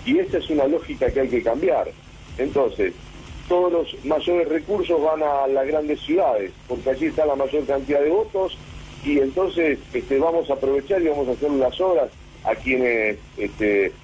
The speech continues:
en total están ahí, van a votar. Y estamos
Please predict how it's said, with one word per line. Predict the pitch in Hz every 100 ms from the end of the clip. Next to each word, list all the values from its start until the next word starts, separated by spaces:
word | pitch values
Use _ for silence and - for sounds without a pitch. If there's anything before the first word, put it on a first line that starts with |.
| -
en | - 98
total | 120 156 165 131 113
están | - - 135
ahí, | 143 175
van | 143 135
a |
votar. | 120 185 240 - - - - - 135
Y |
estamos | - 185 185 170 -